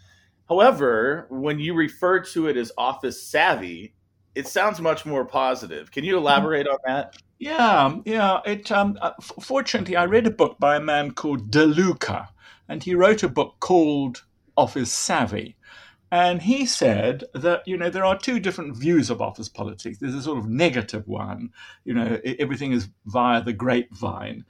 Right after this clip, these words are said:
Speaker 2: as opposed to it's very important to get, uh, in touch with what's going on. The idea of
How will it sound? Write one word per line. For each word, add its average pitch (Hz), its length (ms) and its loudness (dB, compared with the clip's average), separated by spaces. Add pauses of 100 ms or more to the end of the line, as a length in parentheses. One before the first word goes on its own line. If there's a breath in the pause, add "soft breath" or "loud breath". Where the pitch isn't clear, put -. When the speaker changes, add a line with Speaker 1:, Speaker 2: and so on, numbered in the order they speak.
(260 soft breath)
Speaker 2:
as 139 180 -4
opposed 139 680 -2
to 131 540 -2
it's 135 240 -8
very 131 300 -2
important 120 640 -4
to 120 520 0
get, 123 260 -6 (280)
uh, 110 240 -8
in 135 160 -6
touch - 440 -4
with 101 340 -4 (240 loud breath)
what's - 300 -10
going 117 340 -4
on. 107 320 -6
The 113 80 -6
idea 120 400 -2
of 113 160 -6